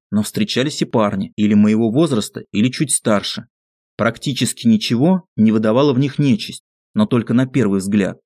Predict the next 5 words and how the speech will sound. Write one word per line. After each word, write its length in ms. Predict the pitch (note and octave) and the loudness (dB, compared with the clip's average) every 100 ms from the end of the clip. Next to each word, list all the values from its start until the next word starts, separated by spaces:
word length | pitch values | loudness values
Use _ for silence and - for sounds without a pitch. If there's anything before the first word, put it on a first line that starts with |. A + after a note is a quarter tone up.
| _ _ _ _ _ _ | _ _ _ _ _ _
Приглядевшись 800 | - A#2 A2+ A#2 B2 F3+ - G#2 | -4 -2 0 0 0 -2 -2 -10
при 160 | - A#2 | -4 -2
свете 320 | A#2 B2 B2 | 0 -2 -2
полной 360 | - B2+ A2+ A2+ | -4 2 4 4
луны, 440 | B2 B2+ G#2 - | 4 4 4 0